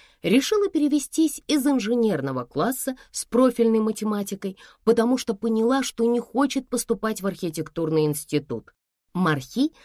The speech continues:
окончили Ксюшины дедушка, бабушка, мама с папой. Даже старший брат страдает, сдавая сессию. Ксюша пошла против семьи и сознательно завалила все экзамены,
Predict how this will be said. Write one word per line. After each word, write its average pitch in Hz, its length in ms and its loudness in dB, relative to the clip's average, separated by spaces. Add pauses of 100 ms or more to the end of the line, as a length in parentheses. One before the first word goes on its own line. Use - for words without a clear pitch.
(200)
окончили 330 520 0
Ксюшины 214 600 0
дедушка, 226 600 -2
бабушка, 175 680 -4
мама 190 400 -2
с - 100 -8
папой. 151 480 -6 (300)
Даже 202 340 4
старший 262 540 0
брат 214 440 0
страдает, 143 760 -4 (180)
сдавая 151 480 0
сессию. 127 640 -6 (400)
Ксюша 381 380 2
пошла 196 340 -4
против 175 540 -2
семьи 131 480 -6 (360)
и 254 140 4
сознательно 269 880 4
завалила 202 480 2
все 135 260 -4
экзамены, 247 600 0